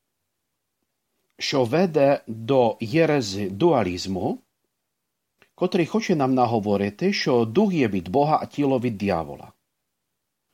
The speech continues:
І забувають на це, що милість, благодать строїть на натурі, що її не нівечить в тому, в чому не, не є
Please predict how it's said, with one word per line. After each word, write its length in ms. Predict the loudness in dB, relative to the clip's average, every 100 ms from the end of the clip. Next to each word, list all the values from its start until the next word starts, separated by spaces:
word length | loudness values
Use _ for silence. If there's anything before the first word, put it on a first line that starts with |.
| _ -4
І 80 |
забувають 760 | 0 2 2 4 4 6 2 0
на 220 | -2 -2 -2
це, 460 | -4 -2 -2 -2
що 460 | -4 -4 4 4 4
милість, 580 | 2 0 2 2 0 0
благодать 680 | 2 2 2 0 2 0 -2 -20 -16
строїть 640 | -10 -4 0 2 2 0 -2
на 240 | 0 0 0
натурі, 760 | 0 -2 0 0 2 2 -2 -8 _ _ _ _ _ _ _ _ _ _ _ _ _
що 220 | -8 -4
її 260 | -2 2 4
не 280 | 4 4 4
нівечить 840 | 4 4 4 2 0 -4 -4 -4
в 80 | -8
тому, 360 | 0 2 2
в 120 | -2
чому 400 | -2 2 2 2 -2 -6
не, 720 | -2 0 2 2 0 -2 -2
не 340 | 0 2 2
є 460 | 0 0 0 2 -2